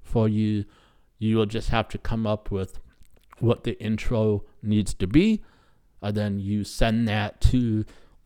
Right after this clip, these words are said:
the creator, and then the creator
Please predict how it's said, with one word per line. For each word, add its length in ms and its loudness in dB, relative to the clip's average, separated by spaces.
the 540 4
creator, 680 6
and 140 2
then 120 0
the 100 0
creator 640 2